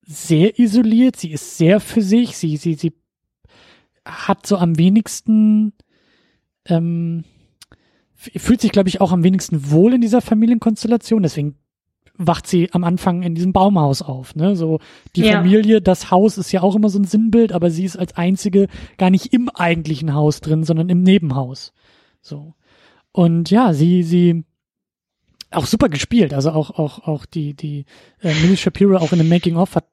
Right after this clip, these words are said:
Speaker 1: hat
Speaker 2: Ja.
Speaker 1: sehr, sehr kluge Sachen gesagt, äh, über, über diese Rolle. So, sie ist, sie ist noch am wenigsten,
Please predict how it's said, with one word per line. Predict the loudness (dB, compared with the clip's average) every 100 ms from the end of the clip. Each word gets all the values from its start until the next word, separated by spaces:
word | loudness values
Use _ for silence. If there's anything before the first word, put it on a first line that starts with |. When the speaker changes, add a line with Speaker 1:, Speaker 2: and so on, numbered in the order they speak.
| -14
Speaker 1:
hat | -14 _ _
Speaker 2:
Ja. | 2 2
Speaker 1:
sehr, | 4 2
sehr | 2
kluge | 0 0 0
Sachen | 0 0 0
gesagt, | 0 -2 -4 -8 -20 -20 _ _ _
äh, | -2 0
über, | 2 2
über | 2 0
diese | 0 0
Rolle. | 2 2 2
So, | 0 -4
sie | -2 -4
ist, | -4 -10 _ _ _ _
sie | -6
ist | 0
noch | 0 0
am | 0
wenigsten, | 2 2 2 -4 -4 -2 0 -2